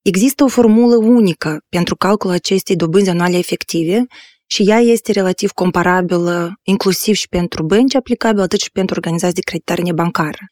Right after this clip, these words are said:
Deci, înainte de a beneficia și a te angaja într-o anumită obligație de a întoarce niște bani,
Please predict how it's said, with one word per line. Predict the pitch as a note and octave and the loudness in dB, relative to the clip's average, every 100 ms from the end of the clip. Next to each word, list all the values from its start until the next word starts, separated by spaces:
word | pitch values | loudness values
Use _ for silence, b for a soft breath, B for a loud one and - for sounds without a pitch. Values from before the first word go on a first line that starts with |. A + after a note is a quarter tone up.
| - | -2
Deci, | G3+ G3+ | -2 2
înainte | F#3+ F#3+ B3+ C#4+ A#3+ | 2 4 4 2 0
de | G3+ | 2
a | G3 F#3 | 2 2
beneficia | F3+ G3 F#3+ - - E3+ | 2 2 0 -4 -6 -2
și | E3 F3 | -2 -2
a | |
te | D#3 E3 | -4 -6
angaja | E3 F3 F#3 G#3+ | -4 -4 0 2
într-o | G#3 F#3+ F3+ | 2 0 -2
anumită | E3+ F3 A3 G3+ | 0 2 2 2
obligație | F#3+ F3 F3+ F#3+ F3 D#3+ - - - - | 0 0 0 0 0 -4 -8 -14 -14 -8
de | F3+ | -6
a | |
întoarce | E3 E3+ F3 F3 E3 | -4 -4 -4 -4 -6
niște | D#3+ - E3 | -6 -8 -8
bani, | E3 G3 | -4 0